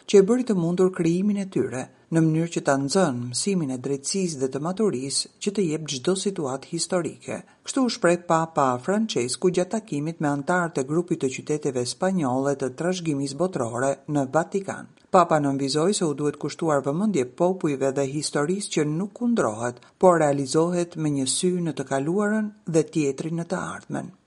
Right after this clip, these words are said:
Francesku shprehu më pas gëzimin që mundi të priste antarët e këtij grupi në qytetin e Vatikanit. Ashtu si ata që ju përfaqësoni, kujtoi, ai ruan një trashëgimi të pasur, kujdestarët e së cilës jemi ne.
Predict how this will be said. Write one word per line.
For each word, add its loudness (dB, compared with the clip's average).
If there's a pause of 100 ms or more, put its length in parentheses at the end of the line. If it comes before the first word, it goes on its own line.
(160)
Francesku 4
shprehu 2
më 2
pas 4
gëzimin 2
që -2
mundi 0
të -4
priste -2
antarët -2
e -4
këtij -6
grupi 2
në -2
qytetin -4
e -6
Vatikanit. -6 (180)
Ashtu 4
si 0
ata 0
që -2
ju 2
përfaqësoni, 0
kujtoi, 0 (320)
ai 10
ruan 4
një -2
trashëgimi 2
të -2 (100)
pasur, -2
kujdestarët 0
e -2
së -6
cilës 0
jemi -2
ne. -8